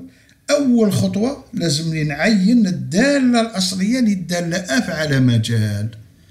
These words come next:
أنا هما عطاوني في التمرين في البكالوريا، عطاوني الدالة لوغاريتمية ولا دالة أسية، راني ندرس فيها. هذا السؤال يجي بعد رسم المنحنى، بعد رسم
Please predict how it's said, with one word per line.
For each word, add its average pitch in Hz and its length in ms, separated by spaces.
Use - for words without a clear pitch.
أنا 190 260
هما 185 140
عطاوني 170 380
في 120 60
التمرين 139 600
في - 40
البكالوريا، 117 680
عطاوني 151 340
الدالة 131 400
لوغاريتمية 120 600
ولا 104 220
دالة 135 440
أسية، 98 500
راني 185 300
ندرس 117 380
فيها. - 380
هذا 247 360
السؤال 196 520
يجي 175 220
بعد 185 420
رسم 165 420
المنحنى، 131 760
بعد 165 440
رسم 185 380